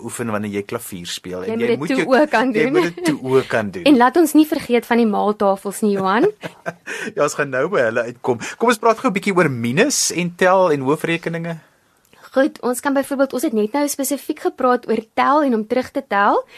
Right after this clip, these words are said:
Speaker 2: En wanneer ons byvoorbeeld, ehm, minus doen, help terugtel ons. As ons byvoorbeeld moet uitwerk hoeveel is vyftien minus drie,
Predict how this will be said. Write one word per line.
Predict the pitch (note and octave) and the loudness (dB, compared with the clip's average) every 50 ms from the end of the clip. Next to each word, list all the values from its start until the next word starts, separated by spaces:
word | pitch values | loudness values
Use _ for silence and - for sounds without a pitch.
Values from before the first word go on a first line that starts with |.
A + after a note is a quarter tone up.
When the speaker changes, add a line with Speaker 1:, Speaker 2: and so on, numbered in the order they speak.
| - - - - _ | -20 -20 -20 -12 _
Speaker 2:
En | - C4 A3+ | -2 -2 -2
wanneer | F#3+ G3+ G#3 A#3+ D4+ G4+ G4 C#4+ | -2 -2 -2 2 2 2 2 2
ons | C#4 C#4 C#4 C4+ - - | 0 0 0 -2 -4 -4
byvoorbeeld, | - A#3+ B3 A#3+ - C4+ C4 A#3+ B3+ B3+ B3+ B3+ A#3+ B3 - | -2 -4 -2 0 0 0 0 2 2 2 2 2 -2 -4 -6
ehm, | - G3 F#3+ G3 G3 G3+ F#3+ | -4 -4 -2 -2 -4 -6 -4
minus | F3+ G#3+ C4 D#4+ G4 F#4+ - - | 0 2 4 4 4 4 0 -2
doen, | - - F#3 G3 G3 - | -4 -6 -8 -8 -10 -10
help | - F#3+ G3+ C#4 D4+ - | -2 2 2 2 2 2
terugtel | _ C4 A#3+ G#3+ - - G#3+ G3 - | _ -2 -2 -2 -4 -6 -6 -6 -4
ons. | - F#3 G3 G#3 - | -6 -8 -10 -10 -10
As | G#3+ - | -8 -6
ons | B3 B3+ | -6 -4
byvoorbeeld | - D#4 D4+ - D4 C4+ C#4+ C#4 - | -4 -6 -4 -4 -2 -2 -2 -2 -2
moet | C#4 C4 - | -4 -4 -2
uitwerk | - A#3+ A#3+ - B3+ B3+ A#3 - | -2 -2 -2 0 -2 -2 -2 -4
hoeveel | G#3+ G#3+ A#3 A#3 | -6 -4 -2 -2
is | A#3+ A#3+ - | -2 -4 -6
vyftien | - - C4 B3+ B3 - - B3 A3 | -2 0 0 0 0 0 -2 -2 -2
minus | G#3 G3+ G#3 G#3 G3+ - | 0 0 -2 -2 -4 -6
drie, | - F#3 F#3 G3+ C4 F4+ | -6 -4 -4 -4 -4 -6